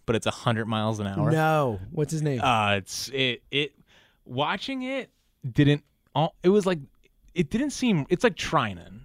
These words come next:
Speaker 1: It's like what Trinan can do.
Speaker 2: Oh, yeah, like witch-like stuff.
Speaker 1: Yeah, it's, it's, it shouldn't even be,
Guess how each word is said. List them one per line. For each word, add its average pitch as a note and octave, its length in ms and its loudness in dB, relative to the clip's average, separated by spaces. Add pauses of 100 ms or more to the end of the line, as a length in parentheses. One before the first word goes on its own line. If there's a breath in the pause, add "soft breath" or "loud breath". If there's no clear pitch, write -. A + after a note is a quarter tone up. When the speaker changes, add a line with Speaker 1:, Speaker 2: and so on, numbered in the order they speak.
(120)
Speaker 1:
It's C#3 100 -8
like F3 80 -4
what F3 100 -6
Trinan F#2+ 400 -6
can F2+ 140 -14
do. F#2 80 -18 (180)
Speaker 2:
Oh, E3 200 -2
yeah, C3+ 320 -2
like A#2+ 200 -6
witch-like B2+ 540 0
stuff. G2+ 400 0
Speaker 1:
Yeah, F#3 220 0
it's, C3+ 400 -4
it's, - 400 -4
it D3+ 120 0
shouldn't G3 240 2
even F3 200 2
be, A#2+ 420 -4